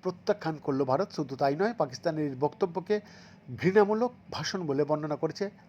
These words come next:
ভারতীয় বিদেশ মন্ত্রক। এই নিয়ে ভারত বলেছে, "আমরা পাকিস্তান সেনাবাহিনীর একটি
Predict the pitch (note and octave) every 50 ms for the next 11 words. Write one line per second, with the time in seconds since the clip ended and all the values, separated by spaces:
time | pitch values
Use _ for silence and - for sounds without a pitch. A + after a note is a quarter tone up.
0 | - - - D3+ F3+ D#3 - C#3+ C3+ C3 C3+ D3 B2+ C#3+ B2+ - - B2+ A2+ G#2
1 | B2+ A#2 - - - - - - - - - - - - - - F3 G#3+ G#3+ A#3
2 | B3+ C#4+ C#4+ G3 E3+ G#3+ G#3 F#3+ E3 F3+ G3+ A3 - - A#3+ A#3 G#3+ - E3 D3+
3 | D3+ D3 - D3+ C#3 - G3 F3+ - - G3+ G3+ F#3 - - D#3 D#3 D3+ D#3 D#3+
4 | D#3+ F3 F3+ E3 D#3 - - C#3+ C#3+ D3